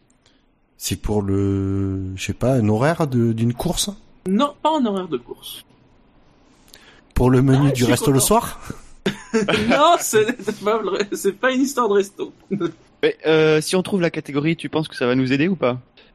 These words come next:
Speaker 2: Ah bah, si vous suivez un peu la catégorie, je pense que oui, ça vous, ça vous aidera.
Speaker 1: En endurance ?
Speaker 3: Une caté-
Speaker 2: C'est pas en endurance.
Speaker 3: Une catégorie, euh, disons, européenne où les teams sont basés en, en Europe.
Speaker 2: C'est européen.
Speaker 3: Et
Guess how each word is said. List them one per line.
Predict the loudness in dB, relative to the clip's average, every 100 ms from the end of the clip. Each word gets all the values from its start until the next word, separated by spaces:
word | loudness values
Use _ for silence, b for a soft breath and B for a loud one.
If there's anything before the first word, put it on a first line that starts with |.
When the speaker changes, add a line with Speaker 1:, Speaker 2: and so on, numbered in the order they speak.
| -4
Speaker 2:
Ah |
bah, | -2
si | 0 -4 -4
vous | -4 -4
suivez | -6 -10 -6 -2 0
un | 0
peu | -2 -2
la | -2
catégorie, | 0 -4 -2 0 2 2
je | 0
pense | -4 -6 -6 -4
que | -2
oui, | -2 -2 -6 _
ça | -14
vous, | -12 -12
ça | -8
vous | -6 -2
aidera. | -4 -4 -14 _ _
Speaker 1:
En | -2 0
endurance ? | 0 2 0 0
Speaker 3:
Une | -2
caté- | -2 -2 -4 -10 _ -8
Speaker 2:
C'est | -8
pas | -2 -2 0
en | 0
endurance. | -2 -2 -6 -10 -20 -20 -20 _ _
Speaker 3:
Une | -4
catégorie, | 0 0 0 2 2 4
euh, | 4 4 4 2 0 -2 B B B B _
disons, | -2 0
européenne | 2 2 2 0 -2 0
où | 0
les | -2
teams | -4 -4 -2
sont | -2 -2
basés | -2 -2 -2 -2
en, | -2 -4 -2
en | 0
Europe. | 2 0 -2 B B B B _
Speaker 2:
C'est | -12 -2 2
européen. | 2 2 -2 -4 -4 -8 _ _ _ _ _ 0
Speaker 3:
Et | 2 2